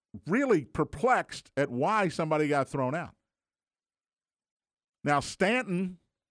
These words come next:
held the bat for a while, walked slowly down the first base line, flipped the bat when he got about a third of the way down the line. You know, he was antagonizing the Toronto Blue Jays. He had just tied the game with a home run, three to three.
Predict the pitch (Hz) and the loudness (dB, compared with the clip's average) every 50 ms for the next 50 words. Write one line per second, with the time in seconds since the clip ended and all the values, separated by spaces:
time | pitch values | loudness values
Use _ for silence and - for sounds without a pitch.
0 | _ _ _ _ _ _ _ _ _ _ - 151 170 208 202 196 226 185 180 170 | _ _ _ _ _ _ _ _ _ _ 2 2 4 4 2 0 0 2 2 2
1 | 170 180 - - - 160 160 156 143 131 127 127 123 123 120 120 117 _ _ _ | 2 2 0 -2 0 0 2 4 4 4 4 4 4 2 0 -2 -6 _ _ _
2 | _ - 80 92 117 131 151 170 165 - - - - - 156 151 151 147 147 147 | _ -8 -2 2 4 4 4 4 2 -2 -8 -12 -10 -6 -2 0 0 2 2 2
3 | 151 151 147 139 143 143 143 147 147 135 - - - 143 143 139 - - - 131 | 2 0 0 0 0 0 0 0 -2 -4 -6 -4 -2 0 0 0 -2 -2 -2 0
4 | 131 139 - - 110 107 107 110 110 110 110 - - - - 123 135 165 165 - | 0 -2 -2 -4 -4 -4 -2 -2 -4 -4 -6 -8 -12 -10 -4 0 0 0 0 -2
5 | - 165 143 123 139 135 135 135 135 - 117 123 123 117 123 123 120 117 123 120 | -2 -2 0 2 2 2 2 0 -2 -2 -4 -2 0 0 0 0 2 0 0 0
6 | 117 - - - 127 123 123 123 117 117 117 113 110 113 113 113 110 107 104 104 | 0 -2 -2 0 0 0 0 0 0 0 0 0 0 0 -2 -2 -2 -4 -4 -4
7 | 98 98 98 95 _ _ _ _ _ _ _ _ _ _ _ _ _ _ _ _ | -4 -4 -6 -8 _ _ _ _ _ _ _ _ _ _ _ _ _ _ _ _
8 | _ _ _ _ _ _ _ _ _ _ _ _ _ _ _ _ _ _ - - | _ _ _ _ _ _ _ _ _ _ _ _ _ _ _ _ _ _ -10 -4
9 | 147 139 135 120 113 110 - _ _ _ _ _ _ _ _ _ _ _ - - | 0 0 2 2 0 -2 -4 _ _ _ _ _ _ _ _ _ _ _ -4 -2
10 | 180 233 269 254 175 233 226 214 175 - - - 165 180 180 170 151 139 131 120 | 0 2 2 2 2 4 2 2 0 -2 -2 0 2 2 2 2 0 0 0 0
11 | 117 113 110 107 92 113 110 104 104 104 - - 113 104 98 95 98 90 82 90 | 0 0 0 -2 -2 -4 -4 -4 -4 -6 -6 -4 -2 -2 0 0 -2 -2 -4 -4
12 | 82 73 - 69 60 - _ _ - 120 120 113 110 - 143 175 196 - - - | -6 -6 -10 -14 -16 -18 _ _ -4 -2 -2 -2 -2 -2 -2 -2 -2 -2 -2 0
13 | - 180 175 175 160 165 139 139 139 143 147 147 143 143 135 131 123 131 127 123 | 0 0 0 0 -2 -4 -4 -2 -2 -2 -2 -2 -2 -2 -2 0 0 0 0 0
14 | 117 107 104 104 104 101 95 107 110 113 113 110 - - 95 90 85 82 87 | 0 0 0 0 -2 -4 -4 -4 -4 -4 -4 -4 -6 -6 -6 -6 -6 -8 -10